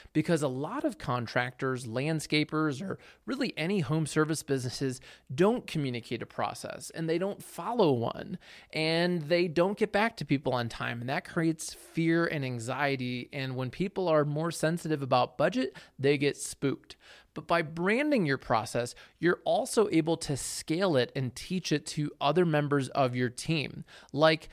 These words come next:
Casey Hendricks. Casey Hendricks is from Techscapes Nursery and Landscape, and I helped him a few years ago with their branding and differentiation. We helped redesign their new website,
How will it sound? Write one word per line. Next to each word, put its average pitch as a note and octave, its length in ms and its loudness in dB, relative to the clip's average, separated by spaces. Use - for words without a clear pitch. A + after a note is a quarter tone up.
Casey G3+ 520 -2
Hendricks. D#3 580 -4
Casey F3+ 340 -4
Hendricks E3+ 400 -2
is C3+ 140 -4
from A#2+ 180 -4
Techscapes - 640 0
Nursery D3+ 460 -2
and C3+ 100 -2
Landscape, B2 540 0
and D#3 360 4
I D#3 180 -2
helped F#3+ 360 0
him D3+ 400 2
a C3+ 80 0
few G3 260 0
years G3 300 2
ago C3+ 300 4
with C3 300 0
their D#3 160 2
branding D3 680 2
and D3 100 -2
differentiation. C#3+ 960 -2
We A2+ 200 -4
helped - 280 -2
redesign D3+ 720 4
their C#3+ 140 4
new D#3+ 360 2
website, D#3+ 680 0